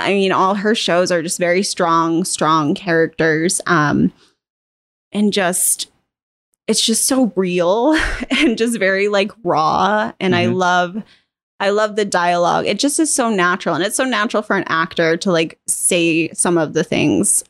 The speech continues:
Speaker 2: Yeah.
Speaker 1: um, rather than, like, if you're doing an older show, it, you know, it,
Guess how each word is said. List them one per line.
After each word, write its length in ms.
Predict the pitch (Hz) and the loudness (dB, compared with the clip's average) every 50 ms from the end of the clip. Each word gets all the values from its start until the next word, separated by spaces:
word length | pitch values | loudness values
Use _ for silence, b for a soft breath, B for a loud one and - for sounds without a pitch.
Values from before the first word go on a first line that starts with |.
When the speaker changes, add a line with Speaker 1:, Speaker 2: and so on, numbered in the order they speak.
| - - | -4 -2
Speaker 2:
Yeah. 240 | 175 101 87 156 | 0 0 0 0
Speaker 1:
um, 300 | 156 156 - - 180 190 - _ _ _ _ _ _ _ - - _ - | 0 0 0 -2 -2 -2 -4 _ _ _ _ _ _ _ -20 -14 _ -6
rather 500 | 165 196 190 208 190 185 185 196 185 175 | -4 -2 -2 0 0 0 0 0 0 0
than, 180 | 180 180 170 | 0 2 2
like, 180 | 170 165 165 - | 2 0 0 -2
if 120 | 175 175 - | -4 -2 0
you're 120 | 175 180 | 0 0
doing 300 | 160 180 170 175 175 175 | 2 2 2 2 2 0
an 80 | 170 - | -2 -2
older 360 | - 285 277 254 254 247 247 | 0 0 0 2 0 0 -2
show, 420 | 240 - 269 247 240 226 - 240 - B B B B B B B B _ _ _ _ _ - | -2 -2 -2 0 0 0 0 -2 -4 B B B B B B B B _ _ _ _ _ -8
it, 140 | - - - - | -8 -8 -6 -4
you 200 | 240 220 233 220 | -2 -2 0 0
know, 460 | 208 185 180 190 180 180 165 - - - | 2 2 2 2 2 0 0 -2 -4 -4
it, 200 | - - - | -6 -6 -8